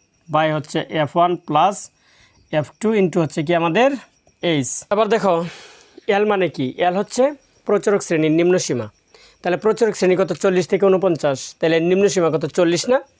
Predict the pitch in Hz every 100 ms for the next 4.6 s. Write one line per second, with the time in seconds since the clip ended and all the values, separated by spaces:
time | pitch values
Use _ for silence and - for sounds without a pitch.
0 | - - _ - 143 139 151 147 160 156
1 | 180 160 156 165 165 247 285 - _ -
2 | 123 113 110 - - 131 110 - - _
3 | _ _ _ - - _ 185 190 208 208
4 | - 202 - 170 127